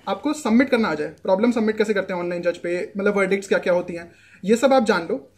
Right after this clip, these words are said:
उसके बाद आप क्या करो कि जब आपको लगे, अ, कि मैं implement कर पा रहा हूँ basic, basic logic, तब आप ऐसी website पे आ जाओ, like Code Forces, CodeChef, फिर आप contest देना start करो। And contest कभी same है, मतलब, अभी आप एकदम से start मत करो,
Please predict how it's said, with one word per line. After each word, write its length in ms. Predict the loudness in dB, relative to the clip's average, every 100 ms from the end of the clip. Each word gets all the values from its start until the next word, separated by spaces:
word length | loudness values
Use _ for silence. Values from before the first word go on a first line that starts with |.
| _ -6
उसके 220 | -6 -2
बाद 200 | 0 2
आप 120 | 2
क्या 120 | 2
करो 200 | 0 0
कि 160 | -2 0
जब 160 | 0 0
आपको 200 | 0 -2
लगे, 220 | 0 0
अ, 200 | -2 -4
कि 260 | -4 -2 0
मैं 100 | -2
implement 400 | -2 -2 -2 0
कर 80 | -2
पा 120 | -2
रहा 80 | -4
हूँ 80 | -6
basic, 240 | -8 -6
basic 220 | -6 -6
logic, 220 | -4 -4 -6
तब 120 | -4
आप 140 | -2 -2
ऐसी 160 | -2
website 320 | -4 -2 -6 -4
पे 60 |
आ 60 | -4
जाओ, 140 | -4
like 120 | -4
Code 220 | -4 -6 -6
Forces, 260 | -6 -6
CodeChef, 360 | -8 -10 -8 -8
फिर 180 | -6 -6
आप 100 | -4
contest 300 | -4 -4 -4
देना 140 | -6
start 240 | -4 -6 -4
करो। 240 | -8 -10 -18 _ -20 -20 -18 0
And 160 | 2 4
contest 360 | 2 2 2
कभी 140 | 2 2
same 200 | 2 0
है, 160 | -4
मतलब, 280 | -2 -2 -2 -4
अभी 160 | 0
आप 180 | 0 2
एकदम 260 | 0 4 2
से 100 | 2
start 240 | 0 0
मत 120 | -2 -8
करो, 120 | -10